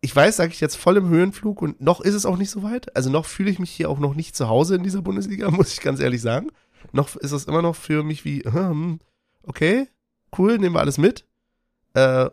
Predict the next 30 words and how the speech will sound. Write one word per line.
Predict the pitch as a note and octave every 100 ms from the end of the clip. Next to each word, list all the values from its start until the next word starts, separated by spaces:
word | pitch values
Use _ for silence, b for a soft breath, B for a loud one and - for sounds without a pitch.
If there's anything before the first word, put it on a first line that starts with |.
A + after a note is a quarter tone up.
| _ _ _ _ -
unter | C#3+ A2+
anderem | C#3 C3
deswegen | C#3+ C#3+ C3
machen | C#3
wir | B2
auch | A#2+
so, | - A2+ A2+
ne, | B2 F3 G3+ _ _
fahren | - B2+ B2
wir | A2+
doch | C#3+
noch | D3 C3+
mal | B2
mehr | A#2+ A#2+
auswärts, | C3 C3 B2 B2+ -
als | A#2 A#2+
was | A2+ -
gerade | G2 F#2+
die | G#2+
Saison, | A2+ G2+ G2 A2
ey, | F#2 A2
als | A2+ -
wir | G#2 G#2+ -
vielleicht | G#2+ G2+
sonst | A#2+ -
gemacht | G2+ G2 A2
hätten. | B2 _ _ _ _ _ _ _ _ _ _
Weiß | C#2+ G2+ G#2
ich |
nicht. | G2 F#2